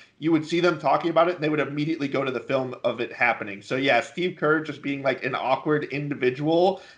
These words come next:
and then hitting the shot was, was one of the <laughs> more entertaining moments. Uh, I, I, as a, you know, awkward human being in my own right,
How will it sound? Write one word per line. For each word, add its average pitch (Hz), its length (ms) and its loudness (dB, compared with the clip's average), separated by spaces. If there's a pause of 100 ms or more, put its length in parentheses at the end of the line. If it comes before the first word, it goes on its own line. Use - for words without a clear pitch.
and 139 180 2
then 151 220 6
hitting 151 320 -2
the 139 80 -6
shot 131 420 2
was, 123 380 -8
was 131 300 -6
one 160 340 2
of 147 200 -4
the 143 140 -2
<laughs> - 20 0
more 139 260 -2
entertaining 170 760 2
moments. 156 480 -2 (380)
Uh, 123 280 0
I, 131 240 0 (160)
I, 165 200 4
as 156 240 0
a, 147 260 -4
you 156 100 -8
know, 120 360 -6 (140)
awkward 147 360 -2
human 147 300 -4
being 143 180 -2
in 131 80 -6
my 120 140 0
own 127 160 -2
right, 107 200 -4